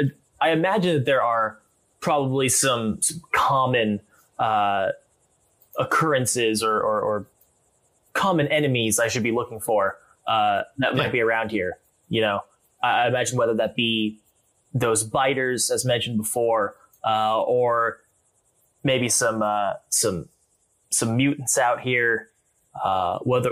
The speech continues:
Speaker 1: whatever it may be. I'm gonna take a look around. This is, uh, I officially consider now, Jebediah now officially considers he, he's on the clock.
Speaker 2: Mm. Um,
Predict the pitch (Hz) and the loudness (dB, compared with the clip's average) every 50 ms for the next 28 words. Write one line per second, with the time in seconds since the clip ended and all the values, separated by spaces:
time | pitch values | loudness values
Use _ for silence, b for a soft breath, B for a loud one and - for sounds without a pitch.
0 | - 127 127 127 127 123 127 120 110 - 113 110 107 98 113 110 107 101 104 110 | -2 0 0 2 2 2 2 0 0 0 0 0 0 2 2 2 2 2 2 2
1 | 131 131 - 156 143 131 120 120 110 110 110 113 110 104 101 101 98 113 110 - | 2 2 2 0 0 0 -2 -2 -2 0 0 0 0 0 0 0 0 0 0 0
2 | - 123 113 107 - 120 113 110 107 107 104 - _ _ _ - 123 123 123 120 | 0 0 -2 -2 0 2 2 2 2 2 0 -4 _ _ _ -2 0 0 0 0
3 | 113 - - 170 147 - - 139 127 120 117 107 - 117 113 - - - 127 113 | 0 0 0 0 0 0 0 0 0 0 0 -2 -4 -4 -2 -2 0 0 2 2
4 | 110 104 95 95 - _ - _ - _ _ _ _ _ _ _ _ - 110 107 | 2 2 0 -2 -6 _ -20 _ -20 _ _ _ _ _ _ _ _ -2 0 0
5 | 110 110 107 104 98 95 90 90 - - _ _ - 127 139 131 127 123 127 123 | 0 0 0 -2 -2 -2 -4 -4 -6 -10 _ _ -2 0 0 0 2 2 2 2
6 | 120 117 117 107 - - 117 120 113 110 107 113 110 - 131 113 - 113 113 110 | 2 2 2 0 0 -2 -2 -2 0 0 0 0 0 -2 -2 -2 0 -2 -2 -2
7 | 117 113 110 113 107 107 104 101 - 117 107 98 - _ 127 127 110 - 110 107 | -2 -4 -2 -2 -2 -4 -4 -4 -2 -2 -2 -2 -2 _ -2 -2 0 0 0 0
8 | 104 95 87 - - - 110 - - 98 95 - - _ _ _ _ _ _ _ | -2 -4 -6 -8 -4 -4 0 0 0 0 -2 -6 -14 _ _ _ _ _ _ _
9 | _ _ _ _ _ _ _ _ _ _ _ _ _ _ _ _ _ 95 92 104 | _ _ _ _ _ _ _ _ _ _ _ _ _ _ _ _ _ -2 0 0
10 | 127 131 - - - _ _ _ _ _ _ _ _ _ _ _ _ _ _ _ | 0 -2 -6 -12 -20 _ _ _ _ _ _ _ _ _ _ _ _ _ _ _
11 | _ _ _ _ _ - _ _ _ _ _ _ _ _ _ _ _ _ _ _ | _ _ _ _ _ -20 _ _ _ _ _ _ _ _ _ _ _ _ _ _
12 | _ _ _ _ _ _ _ _ _ _ _ _ _ _ _ _ _ _ _ _ | _ _ _ _ _ _ _ _ _ _ _ _ _ _ _ _ _ _ _ _
13 | _ _ _ _ _ _ _ _ _ _ _ _ _ _ _ _ _ _ _ _ | _ _ _ _ _ _ _ _ _ _ _ _ _ _ _ _ _ _ _ _
14 | - _ _ _ _ _ _ - 110 110 110 110 107 107 107 | -20 _ _ _ _ _ _ -4 -4 -2 -2 -2 -2 -4 -6